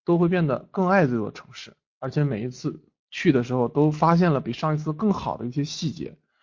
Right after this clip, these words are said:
因为我这个人是特别在意细节的，在每一座城市去旅行的时候，我都基本上不会去太多的景点，都是喜欢徒步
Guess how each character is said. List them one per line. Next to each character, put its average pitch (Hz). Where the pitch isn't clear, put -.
因 185
为 196
我 127
这 196
个 175
人 143
是 147
特 151
别 151
在 160
意 156
细 165
节 -
的， -
在 151
每 131
一 147
座 196
城 120
市 123
去 -
旅 117
行 110
的 120
时 123
候， 117
我 123
都 202
基 240
本 175
上 131
不 139
会 165
去 175
太 170
多 151
的 147
景 127
点， 131
都 196
是 202
喜 151
欢 139
徒 135
步 180